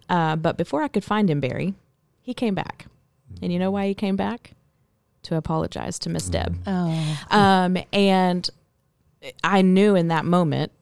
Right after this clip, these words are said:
Speaker 1: it wasn't necessarily directed at her, but she was getting it.
Speaker 3: Yeah.
Speaker 1: Um, and I don't know what was more beautiful, the fact that he kn-, knew to come back up and, and the apology went something like,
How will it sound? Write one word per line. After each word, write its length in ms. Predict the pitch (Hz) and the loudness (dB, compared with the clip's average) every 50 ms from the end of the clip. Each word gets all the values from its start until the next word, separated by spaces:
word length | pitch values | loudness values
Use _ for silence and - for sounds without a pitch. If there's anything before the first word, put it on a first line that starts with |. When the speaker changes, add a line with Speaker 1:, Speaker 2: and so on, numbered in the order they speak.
| _ _ | _ _
Speaker 1:
it 140 | 170 170 - | -2 0 2
wasn't 320 | 170 170 170 165 170 - - | 2 2 2 2 0 0 0
necessarily 580 | 170 165 165 - 165 - - 165 160 151 147 | 0 0 0 0 -2 -2 0 0 0 0 0
directed 460 | 151 151 147 147 156 165 - - 143 143 | 0 0 0 0 0 0 0 -2 -2 -2
at 100 | 135 - | -4 -4
her, 200 | - 147 147 143 | -4 -4 -4 -4
but 120 | 147 - | -4 -4
she 200 | - - - 160 | -4 -2 -2 -2
was 160 | 151 147 143 147 | 0 -2 -2 0
getting 320 | 147 160 208 190 139 - | 0 0 2 0 0 -4
it. 120 | - - | -4 -4
Speaker 3:
Yeah. 200 | 170 170 151 139 147 139 - - - - - - | -2 -2 -2 -2 -4 -8 -12 -16 -18 -10 -2 0
Speaker 1:
Um, 380 | 214 202 190 190 185 185 185 185 - - | 2 4 4 4 4 2 0 -2 -4 -4
and 460 | - 196 190 190 185 185 180 180 190 - - | -2 0 0 0 0 0 0 -2 -4 -6 -6
I 100 | 214 233 | -4 -2
don't 160 | 285 330 - | -2 -2 -2
know 160 | 247 247 226 214 | 0 2 2 2
what 180 | 208 202 190 | 2 2 2
was 200 | - 196 190 175 | 2 2 2 2
more 160 | 185 175 175 | 2 2 2
beautiful, 580 | 170 160 165 180 196 190 190 - - 160 151 151 | 0 0 0 2 2 2 2 0 0 -2 -2 -2
the 160 | 151 160 160 | -2 -4 -6
fact 320 | - - 175 170 180 - 175 | -4 -4 -4 -4 -4 -4 -4
that 300 | 175 165 160 156 - - | -4 -2 -2 -2 -4 -8
he 240 | - - - 202 190 | -8 -4 -2 0 2
kn-, 240 | 185 175 175 175 - | 2 2 0 0 0
knew 380 | - 180 185 190 190 190 196 185 | 2 4 6 6 6 6 4 4
to 160 | - 185 175 | 2 0 -2
come 240 | - - 185 175 170 | 0 0 0 2 2
back 240 | 170 160 160 - | 0 0 -2 -2
up 260 | - 165 156 151 147 - | 0 0 0 0 0 0
and, 200 | - 160 151 - - | 0 0 -2 -2 -2
and 200 | - 175 170 165 | -2 0 2 2
the 120 | 165 165 | 2 2
apology 460 | 160 - - 170 165 165 165 160 160 | 2 2 2 2 2 2 2 2 0
went 220 | 156 156 160 - - | 0 0 -2 -4 -4
something 400 | - 185 170 160 - 151 147 143 | -2 -2 -2 -2 -2 -2 -2 -2
like, 360 | 139 139 135 - - - - | -2 -4 -6 -8 -10 -14 -20